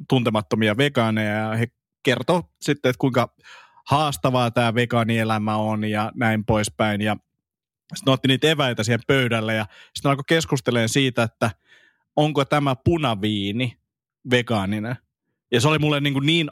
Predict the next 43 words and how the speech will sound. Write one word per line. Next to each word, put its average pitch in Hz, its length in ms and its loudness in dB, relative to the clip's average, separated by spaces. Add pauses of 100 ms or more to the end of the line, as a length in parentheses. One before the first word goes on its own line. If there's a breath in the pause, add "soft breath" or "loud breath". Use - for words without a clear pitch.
absurdi 127 640 0
ajatus, 127 760 0
että, 117 300 0
että 113 160 -4
se, 131 140 2
että 117 280 -2 (460 loud breath)
aletaan 117 380 2
puhua, 131 260 0
että 113 100 -4
onko 123 160 -4
tämä 127 120 2
punaviini 113 640 0
vegaaninen, 113 540 0 (100)
sit 127 180 -2
selvisi, 135 600 0
niin 113 160 2
kun, 110 240 -2 (160)
kun 110 140 0
mä 107 120 2
siinä 113 160 0
kuuntelin 113 500 0
ja 110 80 0
otin 107 200 -2
selvää 110 400 2
samalla 110 320 0
Googlesta 113 500 0 (440 loud breath)
asioista, 113 380 2
en 107 60 0
mä 107 100 2
voinut 110 200 0
osallistua 107 380 -2
siihen 113 120 0
keskusteluun 101 500 -2
tietenkään, 107 440 0
niin, 113 140 0 (120)
niin, 113 200 2
niin 113 220 0 (100)
selvisi, 127 320 0
että, 117 180 -2
että - 140 -6 (300)
käytetään 123 420 2
jotain 117 320 0
kalaa, 113 480 0